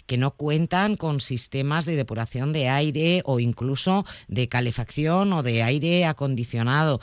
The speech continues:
Eh, eh, ¿sigue habiendo carencias? ¿Y cree usted que alguna vez se conseguirá terminar con este problema? Porque, claro, al final, eh, cuando se habla de educación de, de calidad, eh, los, los medios,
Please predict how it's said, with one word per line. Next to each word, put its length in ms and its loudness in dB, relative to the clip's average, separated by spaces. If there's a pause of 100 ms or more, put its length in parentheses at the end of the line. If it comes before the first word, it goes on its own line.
(300)
Eh, 360 0
eh, 260 -6
¿sigue 580 0
habiendo 420 2
carencias? 760 2 (200)
¿Y 140 -2
cree 220 2
usted 240 -2
que 140 0
alguna 340 2
vez 220 0
se 100 -2
conseguirá 540 0
terminar 640 4
con 200 0
este 260 0
problema? 440 0
Porque, 220 -2
claro, 280 2 (320)
al 160 -2
final, 520 2 (260)
eh, 300 2
cuando 280 -2
se 80 -2
habla 180 0
de 80 2
educación 560 0
de, 300 2
de 160 0
calidad, 640 2
eh, 560 2
los, 280 -2
los 280 0
medios, 640 2